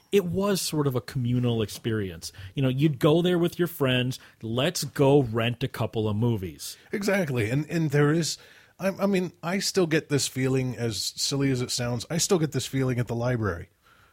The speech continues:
Speaker 2: going and looking through the new books and seeing what's out there and everything like that.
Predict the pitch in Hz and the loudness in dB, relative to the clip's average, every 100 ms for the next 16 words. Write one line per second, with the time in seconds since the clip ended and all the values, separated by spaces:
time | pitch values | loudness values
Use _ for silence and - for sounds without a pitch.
0 | _ - 147 143 131 120 123 120 117 120 | _ 6 8 8 4 2 0 0 2 2
1 | 110 107 110 98 113 117 - 113 104 - | 2 2 2 4 4 4 0 -6 -4 -2
2 | 131 123 117 117 - 110 110 - 117 113 | -2 -2 0 -2 -2 -4 -4 -4 -2 0
3 | 107 104 107 120 117 120 113 113 110 123 | -2 -4 -4 -4 -4 -4 -6 -6 0 2
4 | 123 | 2